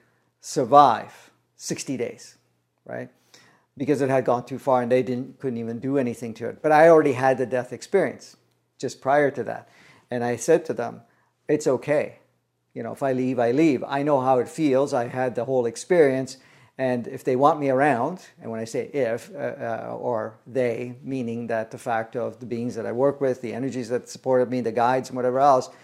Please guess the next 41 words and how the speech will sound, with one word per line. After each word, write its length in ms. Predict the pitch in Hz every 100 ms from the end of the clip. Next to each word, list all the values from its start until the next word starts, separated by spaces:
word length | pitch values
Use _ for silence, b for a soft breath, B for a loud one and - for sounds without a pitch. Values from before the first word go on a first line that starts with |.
| B B B B
they'll 140 | 147
figure 320 | 143 156 135 131
it 100 | 123
out. 300 | 131 110 123
They'll 180 | 120
help 300 | 120 123 120
me 100 | 110
out 220 | 110 117 117
in 120 | 117
one 160 | 120
way 120 | 110 107
or 160 | 104
another. 400 | 120 143 113 - b b b b
And 360 | 120 117 117 117
that's 340 | 120 113 -
when 600 | 127 117 113 113 113 113
the 100 | 117
doctor 380 | 113 123 - 120
had 200 | 120 117
said, 340 | - 117 107 -
"Well, 380 | 127 113 113 -
you 100 | -
know, 100 | 120
with 120 | 113 120
that 180 | 139
attitude, 460 | 135 120 120 127 113
you'll 80 | 127
probably 640 | 147 131 120 120 123 117 - _ -
have 140 | 135
a 140 | 120 117 -
high 200 | 131 120
chance 320 | 147 127 151
that 140 | 123 123
you'll, 220 | 117 113 b b
you'll 120 | 147
make 360 | 135 139 135 131
it 320 | 127 - - -
and, 500 | 120 120 117 139 -
you 100 | 127
know, 180 | 107 117 -
go, 420 | 127 117 113 -